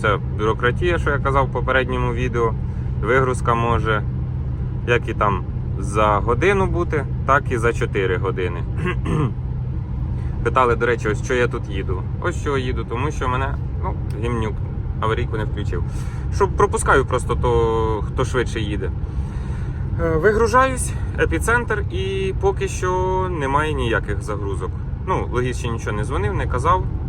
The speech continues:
То куди далі мене занесе доля, ще не знаю, друзі. Вивантажую епіцентр. Прочекав я десь годинки дві, мабуть. Десь дві з половиною, якщо не більше.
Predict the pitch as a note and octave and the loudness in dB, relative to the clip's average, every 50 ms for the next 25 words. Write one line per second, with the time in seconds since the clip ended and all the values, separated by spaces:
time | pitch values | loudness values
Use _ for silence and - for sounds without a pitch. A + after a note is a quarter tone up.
0 | - - - - - - - - - - C3 C3 B2+ C3 B2+ B2+ C3 D3+ F3 E3 | -2 -2 -2 -2 -4 -4 -4 -4 -2 0 0 0 0 0 0 0 0 0 0 2
1 | E3 F3+ F#3+ F#3+ F#3+ F#3 F3+ F3+ F3 F3+ F3 D3+ D#3+ D#3+ E3 E3+ - - F3 F3 | 2 4 4 4 4 2 2 0 0 -2 -2 0 0 0 0 -2 -2 0 0 0
2 | F3 E3 - - - - - - - - - - - - - - C#3+ D#3+ E3 D#3+ | 0 0 -2 -4 -4 -4 -4 -4 -4 -2 -2 -2 -2 0 2 2 4 4 4 4
3 | D#3+ D#3 D3+ - - - - - - C#3 C#3 D3+ D#3 C#3 G#2+ G2 G2+ F#2 F#2 F2+ | 2 0 0 -2 -4 -4 -4 -2 0 2 2 2 2 0 0 0 0 -2 0 0
4 | F2+ - - F#2+ F#2 F2+ - - - - - - - - - - - - - - | -2 -2 -2 -4 -4 -4 -4 -4 -4 -2 -4 -4 -2 -2 -2 -4 -4 -4 -4 -2
5 | - - - - - - - - - - - - - - G2+ G#2 A2+ A2+ G#2+ G2 | -2 -2 -2 -2 -2 0 0 0 0 0 -2 -2 -2 -2 -2 -2 -2 -2 -2 -2
6 | G2+ F#2 F2+ F2+ F2+ E2+ E2 D#2+ G2+ F#2+ - C3 C#3 C#3+ - - - - - - | -4 -4 -2 -2 -4 -4 -4 -4 -8 -6 -4 -2 -2 -2 -2 -4 -6 -6 -8 -12
7 | - - - - - - - - - - - - - G#2 G2 - - - - A#2 | -12 -14 -14 -12 -14 -14 -14 -14 -14 -14 -14 -8 -8 -6 -6 -4 -6 -4 -2 0
8 | B2+ C#3 C3+ C3 B2+ C3 C3 C3+ B2+ - - - - - - - - - - F#2 | 0 0 0 0 0 0 -2 -2 -2 -4 -6 -8 -10 -12 -12 -12 -12 -12 -8 -6
9 | G2+ A2 B2 B2+ A#2+ G#2+ G2+ F#2 G#2 G2+ F#2 F#2 F#2 G#2+ A2+ A#2+ B2 B2 A#2 - | -4 -4 -2 -4 -6 -8 -6 -2 -2 -2 -2 -2 -2 0 0 0 0 -2 -4 -2
10 | B2+ A#2 A2+ G#2+ G#2+ F#2 F#2+ F#2 G2 G#2 G#2+ A2 G#2 G2+ F#2+ F#2+ G2+ G2+ - - | -2 -2 -2 -2 -4 -6 -6 -4 -2 -2 0 0 0 -2 -2 -4 -8 -8 -6 -8
11 | A#2 G#2 - E2 - - - - - - - - - - - - - G#2 G#2 G2 | -8 -8 -10 -12 -16 -18 -20 -20 -20 -20 -20 -20 -20 -20 -20 -10 -6 -4 -4 -4
12 | F#2+ G2+ G#2+ G#2+ G#2 - - A2 G#2+ G#2+ G#2 A2 A2 A2 G#2+ G#2+ G#2 G2+ G2+ G2+ | -2 -2 -2 -2 -2 -2 -2 -2 0 0 2 2 2 2 2 2 0 0 -2 -2
13 | G2 - - - G2 - - G#2+ G#2 G2+ G2 F#2 F#2 F2+ F2 - - F#2 | -6 -8 -8 -8 -8 -6 -4 -2 -2 0 0 0 -2 -4 -4 -6 -8 -10